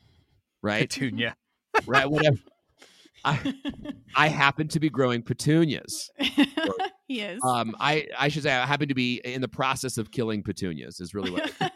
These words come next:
Speaker 3: <laughs>
Speaker 1: I'm, I'm in the beginning phases. But you see, like, it doesn't have to be, uh, uh,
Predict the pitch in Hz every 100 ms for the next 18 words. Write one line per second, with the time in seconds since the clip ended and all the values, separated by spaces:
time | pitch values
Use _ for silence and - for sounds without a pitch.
0 | 381 415 370 370 202 294 _ _ _ 127
1 | 139 139 123 127 131 123 113 113 95 -
2 | - _ - 196 214 - 247 233 190 165
3 | - 208 233 196 180 185 170 156 131 156
4 | 175 160 139 123 123 120